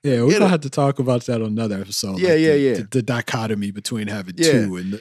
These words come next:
Speaker 1: dealing with those different
Speaker 2: Yeah,
Speaker 1: personalities.
Speaker 2: man.
Speaker 1: I don't know if I'm built for that. That's why I only got one. So,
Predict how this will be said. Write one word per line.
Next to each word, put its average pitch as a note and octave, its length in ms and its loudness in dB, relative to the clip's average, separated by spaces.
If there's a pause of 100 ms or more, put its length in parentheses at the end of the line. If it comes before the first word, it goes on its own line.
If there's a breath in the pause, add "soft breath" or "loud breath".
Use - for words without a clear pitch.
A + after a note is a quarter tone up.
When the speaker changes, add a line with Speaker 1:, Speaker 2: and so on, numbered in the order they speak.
(280)
Speaker 1:
dealing G#2+ 300 -4
with G2+ 160 -14
those F#2+ 340 -12
different G#2 380 -10
Speaker 2:
Yeah, A2 60 -6
Speaker 1:
personalities. F#2+ 640 -6
Speaker 2:
man. - 80 -10
Speaker 1:
I C#3+ 60 0
don't C3+ 160 0
know A2+ 160 -2
if G2 100 -10
I'm G#2+ 200 -6
built G#2+ 240 -6
for F2+ 100 -16
that. F2+ 180 -14
That's F#2 220 -14
why G#2 120 -8
I F#2+ 40 -8
only F#2 160 -10
got F#2 240 -12
one. G#2 240 -8 (560 loud breath)
So, G3+ 520 2